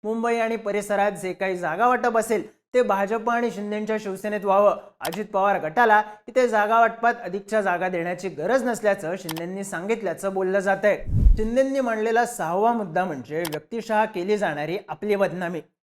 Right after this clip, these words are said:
बुधवारीच नगरविकास खात्याने आणि सामान्य प्रशासन विभागाने वेगवेगळ्या अधिकाऱ्यांच्या नावाने आदेश दिले. अर्थात आपल्या खात्यात मुख्यमंत्र्यांनी हस्तक्षेप केल्याची खंत शिंदेंची आहे. मुख्यमंत्री पदाच्या काळात एकनाथ शिंदेंनी आणलेल्या योजनांना देखील कात्री लावण्याच्या बातम्या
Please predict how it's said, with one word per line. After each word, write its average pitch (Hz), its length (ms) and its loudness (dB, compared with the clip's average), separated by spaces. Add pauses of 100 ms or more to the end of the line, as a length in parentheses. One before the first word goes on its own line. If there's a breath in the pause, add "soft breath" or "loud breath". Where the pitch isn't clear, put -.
(120)
बुधवारीच 240 480 2
नगरविकास 202 640 -2
खात्याने 156 440 -4
आणि 151 220 -8
सामान्य 185 460 -8
प्रशासन 190 500 -6
विभागाने 196 520 0 (320)
वेगवेगळ्या 220 480 2
अधिकाऱ्यांच्या 180 680 -2
नावाने 165 400 -2
आदेश 170 340 -4
दिले. 175 240 -4 (220)
अर्थात 196 340 2 (320)
आपल्या 233 340 -2
खात्यात 190 420 -2
मुख्यमंत्र्यांनी 190 680 -6
हस्तक्षेप 185 580 -8
केल्याची 180 400 -4
खंत 180 240 -8 (200)
शिंदेंची 180 460 -6
आहे. 185 220 2 (320)
मुख्यमंत्री 226 480 -4
पदाच्या 202 400 0
काळात 165 380 -2 (100)
एकनाथ 185 340 -10
शिंदेंनी 180 380 -6
आणलेल्या 175 340 -2
योजनांना 196 580 -2
देखील 202 320 -2
कात्री 202 380 -4
लावण्याच्या 202 400 -2
बातम्या 202 400 0